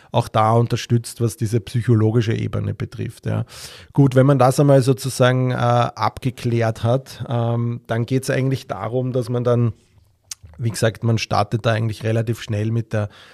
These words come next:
mit der ersten Behandlungssession gleich. Ähm, was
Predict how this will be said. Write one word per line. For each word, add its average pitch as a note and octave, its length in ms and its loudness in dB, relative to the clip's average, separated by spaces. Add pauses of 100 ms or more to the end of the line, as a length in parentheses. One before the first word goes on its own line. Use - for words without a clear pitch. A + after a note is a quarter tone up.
(160)
mit A#2+ 180 0
der A#2+ 120 0
ersten A2+ 320 -2
Behandlungssession A2+ 920 0
gleich. A2+ 400 -4 (340)
Ähm, A2 1040 0 (380)
was - 580 -4